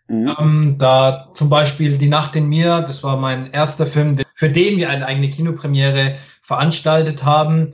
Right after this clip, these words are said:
Speaker 2: Oder Die Nacht in mir Anbeginn war im Endeffekt ein Reboot von Die Nacht in mir Teil eins, was ursprünglich als Fortsetzung gedacht war eigentlich, aber dann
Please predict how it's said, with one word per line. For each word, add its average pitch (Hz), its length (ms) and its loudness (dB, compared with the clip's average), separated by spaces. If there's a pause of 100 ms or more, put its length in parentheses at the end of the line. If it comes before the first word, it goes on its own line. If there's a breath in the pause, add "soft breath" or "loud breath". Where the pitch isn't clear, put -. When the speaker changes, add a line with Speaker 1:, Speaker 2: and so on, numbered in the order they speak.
(140 loud breath)
Speaker 2:
Oder 131 220 -2
Die 139 100 6
Nacht 151 300 2
in 147 80 0
mir 139 140 -2
Anbeginn 170 460 4
war 139 140 2
im 139 60 0
Endeffekt 143 400 -2
ein 131 100 -2
Reboot 165 400 2
von 147 200 -2
Die 139 80 2
Nacht 139 280 0
in 143 120 0
mir 135 240 2
Teil 131 260 -4
eins, 139 440 -2
was - 480 -10
ursprünglich 135 500 0
als 127 120 -2
Fortsetzung 139 680 2
gedacht 139 400 -2
war 143 240 2
eigentlich, 143 380 -2
aber 120 180 -4
dann 123 300 -4